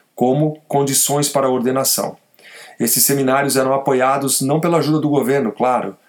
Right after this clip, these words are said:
mas sim por ofertas de boa vontade. O ponto alto do treinamento nesse seminário eram as palestras de Bonhoeffer sobre fazer discípulos. Elas deram origem ao mais conhecido de seus livros, O Discipulado.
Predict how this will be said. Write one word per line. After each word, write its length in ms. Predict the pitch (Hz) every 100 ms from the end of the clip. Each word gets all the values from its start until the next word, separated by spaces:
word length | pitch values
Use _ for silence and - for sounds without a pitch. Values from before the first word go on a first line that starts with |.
| _
mas 160 | 104 98
sim 400 | - 135 143 143 - _
por 100 | -
ofertas 460 | 151 - 131 127 120
de 80 | 107
boa 180 | 120 117
vontade. 600 | 110 95 92 95 - - _ - - - -
O 80 |
ponto 340 | - 190 160 160
alto 480 | 196 202 143 113 - _
do 120 | - 117
treinamento 480 | 135 127 123 120
nesse 240 | 120 117 -
seminário 480 | 135 127 131 147 143
eram 140 | 147
as 120 | 147
palestras 540 | - 143 147 156 - 117
de 80 |
Bonhoeffer 560 | 117 120 113 127 - 135
sobre 420 | - 147 135 131 -
fazer 380 | - 147 139 160
discípulos. 800 | 147 147 - 143 - - - - _ _ -
Elas 220 | - 113
deram 260 | 107 135 143
origem 540 | 143 143 160 165 160 - - -
ao 220 | 123 127
mais 260 | 123 175 190
conhecido 520 | - 160 139 156 143
de 80 | 123
seus 260 | - 139 107
livros, 640 | 117 131 135 135 - - _ _ _
O 140 | - 170
Discipulado. 800 | 151 147 165 147 120 90 139